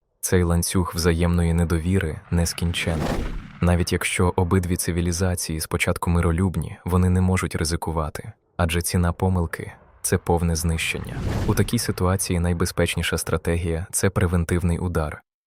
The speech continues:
Навіть доброта може бути неправильно витлумачена. Можливо, вони надсилають нам сигнал, щоб заманити в пастку, або щоб оцінити наш технологічний рівень.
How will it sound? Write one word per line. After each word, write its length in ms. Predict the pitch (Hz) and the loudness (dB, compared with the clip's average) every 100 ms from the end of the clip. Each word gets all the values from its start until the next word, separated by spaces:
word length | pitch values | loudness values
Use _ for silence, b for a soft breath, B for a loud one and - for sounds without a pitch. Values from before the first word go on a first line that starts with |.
| - | -2
Навіть 300 | 85 85 - | 0 0 0
доброта 580 | 87 85 95 - 80 - | 0 2 2 2 -2 -2
може 260 | 82 82 85 | -4 -2 0
бути 260 | 87 90 87 | -2 0 0
неправильно 560 | 90 - 78 82 82 | 2 0 0 0 -2
витлумачена. 760 | 82 - 87 73 - - - - _ _ | -2 -2 -2 -2 -6 -10 -12 -16 _ _
Можливо, 400 | 95 92 113 117 | 4 4 4 4
вони 240 | 95 98 101 | 4 4 4
надсилають 560 | 95 - 95 101 95 | 2 2 2 2 2
нам 140 | 95 90 | 0 0
сигнал, 460 | - 85 110 107 | -2 0 0 0
щоб 240 | - 90 82 | -2 -2 0
заманити 460 | 90 85 87 85 | 2 2 2 -2
в 100 | 82 | -6
пастку, 520 | - 87 - - - - _ | -4 -4 -4 -8 -12 -14 _
або 260 | 92 87 113 | 0 2 2
щоб 220 | - 90 | 2 2
оцінити 480 | 90 - 90 107 101 | 0 2 2 2 2
наш 320 | 90 104 110 | 2 2 0
технологічний 760 | - - 90 87 87 - 87 82 | -2 -2 0 2 0 -2 -2 0
рівень. 320 | 78 67 | -2 -6